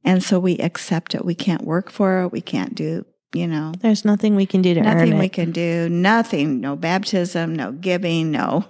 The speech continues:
Speaker 1: <laughs> kinding. It's accepting, reaching out and saying,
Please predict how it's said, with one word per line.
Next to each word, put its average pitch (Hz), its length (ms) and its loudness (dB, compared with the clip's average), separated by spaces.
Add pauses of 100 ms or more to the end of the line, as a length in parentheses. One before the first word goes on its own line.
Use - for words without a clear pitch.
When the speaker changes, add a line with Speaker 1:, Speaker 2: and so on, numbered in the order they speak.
Speaker 1:
<laughs> - 120 -16
kinding. 214 640 2 (500)
It's 175 280 0
accepting, 147 960 0 (140)
reaching 190 460 2
out 139 240 0
and 156 160 0
saying, 165 480 -2